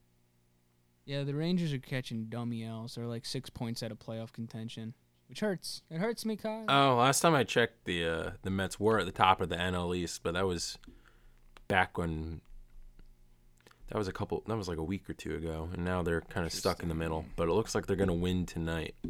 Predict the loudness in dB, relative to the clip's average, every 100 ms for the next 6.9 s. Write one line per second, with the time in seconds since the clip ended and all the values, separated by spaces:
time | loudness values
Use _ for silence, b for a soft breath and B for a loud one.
0 | -10 -8 -8 -4 -6 -6 -8 -6 -6 -8
1 | -14 -12 -4 2 2 2 0 -6 -8 -8
2 | -6 0 4 4 4 0 -2 2 4 6
3 | 6 6 8 6 4 8 10 10 6 10
4 | 12 12 10 6 6 2 -2 -10 -14 -14
5 | -8 -2 2 2 2 0 0 0 0 -2
6 | -2 2 4 2 0 2 0 0 -2